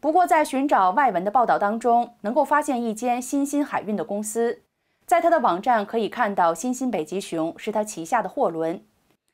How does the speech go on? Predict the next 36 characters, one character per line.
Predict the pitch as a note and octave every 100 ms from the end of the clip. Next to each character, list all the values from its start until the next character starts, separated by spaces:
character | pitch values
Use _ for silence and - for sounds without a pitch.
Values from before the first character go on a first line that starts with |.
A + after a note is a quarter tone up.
| _ _
神 | - G#3+
秘 | C4
的 | A3
是， | G3+ A3 F#3 -
这 | F#4
个 | E4+
网 | D4 G#3+
站 | C4 A#3+
公 | C#4+ C#4+
布 | C4+
的 | F#3+
一 | F3
个 | E3 F#3+
国 | F3+ F#3
际 | G#3+ B3
班 | A3+ B3+
轮 | B3+ F3 F3
运 | A3+ C4
输 | G#3+ A#3+ B3+
经 | C4 C4+
营 | G3+ E3 F3
资 | - C#4
格 | C#4 F3+
登 | B3 C4
记 | A#3+
证， | G#3 A#3 F3 - _ _ _
发 | _ D#4+
证 | E4 D4+
日 | C#4+ C4+
期 | - C4+
在 | C4 G3
二 | C4
零 | G3+ G3+
二 | C#4
二 | G#3
年， | E3 D#3+ D#3+